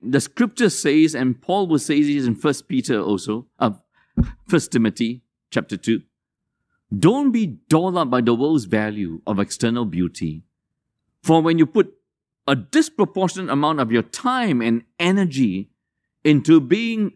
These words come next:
into body and beauty to be dolled up, it actually devalues you."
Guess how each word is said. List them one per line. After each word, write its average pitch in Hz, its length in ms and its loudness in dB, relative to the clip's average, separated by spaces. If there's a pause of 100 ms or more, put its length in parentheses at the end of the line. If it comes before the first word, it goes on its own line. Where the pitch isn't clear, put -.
into 151 300 2
body 196 560 -2
and 110 260 2
beauty 107 600 2 (260)
to 131 80 2
be 123 120 6
dolled 120 380 -2
up, - 220 -8 (480)
it - 240 6
actually 220 280 0
devalues 151 800 2
you." 98 360 0